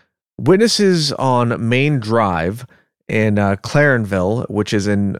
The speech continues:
Newfoundland, in the Newfoundland area, or, or the Labrador area. I'm not sure which. Um,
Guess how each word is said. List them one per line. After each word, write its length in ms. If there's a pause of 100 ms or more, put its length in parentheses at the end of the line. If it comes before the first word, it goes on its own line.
Newfoundland, 1120
in 140
the 80
Newfoundland 560
area, 520 (580)
or, 480
or 280
the 180
Labrador 560
area. 320
I'm 120
not 160
sure 180
which. 480
Um, 340